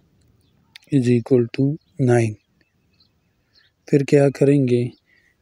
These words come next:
इक्वेशन नंबर थ्री को यहाँ लिख देंगे। इक्वेशन नंबर थ्री क्या है, वो है ए plus B, यहाँ square root ए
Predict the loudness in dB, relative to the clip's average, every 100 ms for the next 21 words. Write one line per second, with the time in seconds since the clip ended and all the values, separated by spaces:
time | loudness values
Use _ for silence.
0 | -20 -2 2 2 2 -2 -2 -4 -6 -8
1 | -4 -4 -2 -2 -4 -4 -6 -4 -6 -6
2 | -6 -6 -10 -14 _ _ _ -8 -6 -4
3 | -4 -4 -4 -8 -6 -6 -4 -2 -2 -2
4 | -4 -4 -4 -4 -4 -6 -6 _ _ _
5 | _ _ _ _ _ _ _ _ _ _
6 | _ _ _ _ _ _ -2 2 2 0
7 | -2 -8 -20 _ -14 -4 -4 -2 -4 -2
8 | 0 0 -4 -10 _ _ _ _ -20 _
9 | _ _ _ _ _ -4 -2 -2 -4 -6
10 | -12 _ _ _ _ _ _ _ _ _
11 | _ -20 -8 -2 0 2 0 -2 -6 -14
12 | _ _ _ _ _ _ _ -20 _ _
13 | -6 0 2 2 0